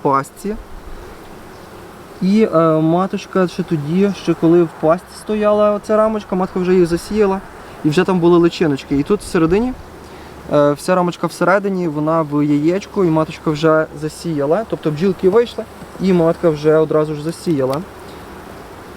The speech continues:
Зараз у нас іде трошечки перенос, відповідно, вони собі мають що їсти.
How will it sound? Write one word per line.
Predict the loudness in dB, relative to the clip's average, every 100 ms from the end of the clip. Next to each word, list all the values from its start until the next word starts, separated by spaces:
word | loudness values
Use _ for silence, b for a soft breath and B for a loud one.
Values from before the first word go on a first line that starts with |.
| -18 -18 -18 -12 -2
Зараз | 2 2 0
у |
нас | 0 0 -2 -4
іде | 0 0
трошечки | -2 -4 -6 -6 -4
перенос, | 0 2 4 2 0 -4 -10
відповідно, | -8 -4 -2 0 2
вони | 2 0
собі | -2 -2 0
мають | 2 4 2 -2
що | -4 -2
їсти. | 0 0 -2 -2 -4